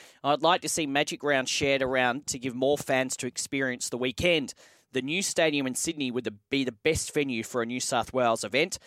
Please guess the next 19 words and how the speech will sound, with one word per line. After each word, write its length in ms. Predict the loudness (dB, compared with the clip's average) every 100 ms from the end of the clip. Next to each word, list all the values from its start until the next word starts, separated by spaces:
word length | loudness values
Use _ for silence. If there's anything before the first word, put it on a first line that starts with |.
| -20 _ -4
A 80 |
Melbourne 420 | -2 2 4 2 2
round 300 | 4 4 2
would 160 | 0
be 140 | 0 0
a 60 |
good 200 | 0 -4
showcase 560 | 0 2 2 2 -2 0
for 140 | 0
rugby 260 | 2 2 0
league 260 | 0 0
down 240 | 0 0 0
south. 520 | -2 0 -2 -4 -18 _ _ -4
Not 240 | -2 -2
sure 180 | 2 2
about 280 | 4 2 0
New 80 |
Zealand 480 | -4 0 0 0 0
or 100 | 0